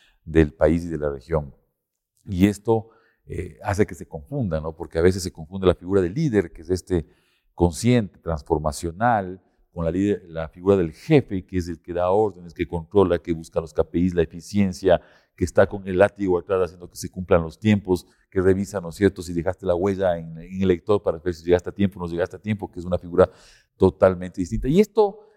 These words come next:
para ponerlo en contexto de lo que dijo Katia. Katia dijo en una parte, eh, muy importante, "Oye, nosotros tenemos que formar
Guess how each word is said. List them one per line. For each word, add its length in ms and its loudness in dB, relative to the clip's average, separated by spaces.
para 160 4
ponerlo 280 0
en 80 -6
contexto 480 0
de 60 4
lo 120 0
que 80 -8
dijo 220 -4
Katia. 520 -2
Katia 340 2
dijo 420 0
en 100 -6
una 180 -6
parte, 380 0
eh, 60 0
muy 220 0
importante, 600 -2
"Oye, 240 0
nosotros 320 -8
tenemos 280 -10
que 100 -16
formar 640 -6